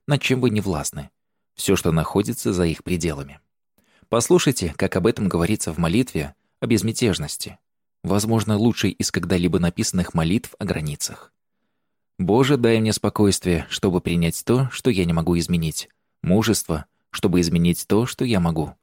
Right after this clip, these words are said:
и мудрость, чтобы понять разницу».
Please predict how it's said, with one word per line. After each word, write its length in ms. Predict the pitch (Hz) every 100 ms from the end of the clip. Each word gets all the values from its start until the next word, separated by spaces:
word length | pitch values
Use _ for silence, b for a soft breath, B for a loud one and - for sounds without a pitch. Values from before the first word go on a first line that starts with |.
| _ _
и 100 | 87
мудрость, 600 | 80 87 120 90 - - _ _ -
чтобы 360 | - 101 135
понять 360 | - 95 82 -
разницу». 540 | 78 73 73 - -